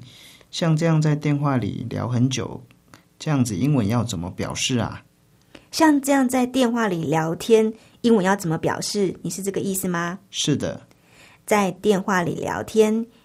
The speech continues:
Speaker 2: 英文说，“Hold a conversation.” Hold a conversation. Hold a conversation，意思就是在电话里边聊天。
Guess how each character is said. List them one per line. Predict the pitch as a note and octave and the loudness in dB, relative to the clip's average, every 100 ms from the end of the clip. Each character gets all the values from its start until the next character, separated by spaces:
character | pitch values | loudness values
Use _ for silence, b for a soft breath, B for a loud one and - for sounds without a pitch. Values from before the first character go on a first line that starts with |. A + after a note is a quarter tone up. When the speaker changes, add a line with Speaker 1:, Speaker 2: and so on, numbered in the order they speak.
| b b | b b
Speaker 2:
英 | F#3+ | 2
文 | F#3+ E3+ | 2 2
说， | F3+ A3 A3+ A3+ b b - | 4 4 4 -2 b b -2
“Hold | C4+ C#4+ C#4+ - _ | 2 4 2 -6 _
a | - | -6
conversation.” | G3+ - G3 F3+ F#3 - G3 F#3+ - E3 D#3+ F#3+ _ _ b b b b - | -6 -4 -4 -2 -4 -2 0 0 -2 -6 -8 -14 _ _ b b b b -2
Hold | C4+ D4+ D#4+ - - - | 4 6 4 -2 -18 -4
a | G3+ G3 - | -2 -2 -6
conversation. | - G3 F#3 F#3 - F#3+ F#3 - E3 D#3 - b b b b b | 0 2 2 -2 -4 -4 -4 -6 -8 -10 -16 b b b b b
Hold | - F#4+ G#4+ - | 2 4 4 2
a | - | -4
conversation， | - G#3+ G#3+ A#3 - D#4+ D#4 F3 - - | -4 -2 0 0 0 0 0 -4 -6 -6
意 | A3 | -6
思 | G3 | -2
就 | F#3+ | -2
是 | F#3+ G3+ - B | 0 0 -2 B
在 | - F#3 | -2 0
电 | F#3 G3 | 4 4
话 | - F3+ | 2 -4
里 | F3 F3+ | -4 -4
边 | F#3 F3+ | -2 -2
聊 | E3+ D#3 | -4 -8
天。 | F3+ A#3 A3+ A#3 | -2 2 2 0